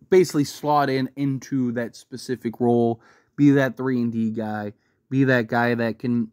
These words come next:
you know, defend multiple positions, have that versatility. Like I said, I think you could slot him, you know, especially if he continues to grow and develop and develop an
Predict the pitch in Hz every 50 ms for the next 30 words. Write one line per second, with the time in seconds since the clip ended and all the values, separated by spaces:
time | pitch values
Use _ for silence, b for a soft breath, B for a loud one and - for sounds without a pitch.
0 | _ - 147 151 143 131 123 - - - 139 135 131 131 127 127 123 120 113 -
1 | _ 123 113 110 113 113 113 117 110 - 123 123 113 110 110 120 123 127 123 123
2 | 120 - - 110 113 113 110 - - _ _ _ 120 113 113 110 110 113 113 113
3 | b b b b b b - 202 190 - 233 208 139 139 135 170 165 143 143 127
4 | - _ - - - 131 127 - - 123 127 120 117 117 113 113 110 - _ _
5 | _ _ - 160 131 123 - 175 160 143 - - 151 139 - 147 - - 120 113
6 | 143 139 135 127 117 113 123 120 113 113 120 120 120 120 120 117 110 107 113 113
7 | 110 113 113 110 - 113 110 107 b b b b b b - 180 226 220 202 175
8 | - 175 151